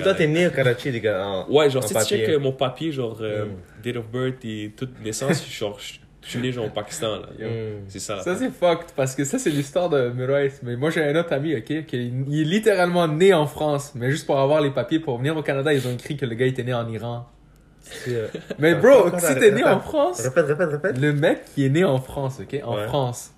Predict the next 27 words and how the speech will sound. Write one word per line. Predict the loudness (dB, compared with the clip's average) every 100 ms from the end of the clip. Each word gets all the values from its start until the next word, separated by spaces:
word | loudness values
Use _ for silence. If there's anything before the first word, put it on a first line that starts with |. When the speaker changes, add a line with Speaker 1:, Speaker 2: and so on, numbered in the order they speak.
| -12
Speaker 3:
genre | -4 2
à | 2
Lyon, | 2 2 0 -2 -12 _ -20 _ -14
mais | 0 4 4 2 -2
pour | -2 2
avoir | 2 2
les | 2
papiers | 0 -2 -2
pour | 0 0
venir | 0 -2 -4 -2
au | 0
Canada, | 0 0 2 0 0 -6 -20 _ _
ils | -2 0
ont | 4
menti, | 4 4 2
ils | 2
ont | 2
dit | 0 2
que |
le | 2 4
gars | 2
était | 2 0
né | 0
en, | -2 -4
à, | -8 -8 -10 -10
en | -6 -6 -2
Iran, | 0 -2 -6